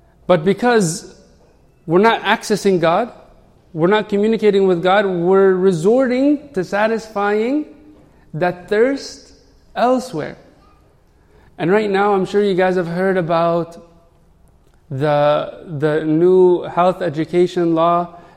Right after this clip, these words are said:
that's being passed. And as scary as it may be,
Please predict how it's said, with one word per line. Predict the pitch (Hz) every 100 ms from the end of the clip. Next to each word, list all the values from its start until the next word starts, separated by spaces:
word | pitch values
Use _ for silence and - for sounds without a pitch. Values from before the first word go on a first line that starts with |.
| -
that's | 151 147
being | 175 175
passed. | 170 170 170 170 - - - - _ -
And | 160 165 160 160 -
as | 175 151
scary | - 196 214 202
as | 175
it | 170
may | 170 175 165
be, | 165 180 175 208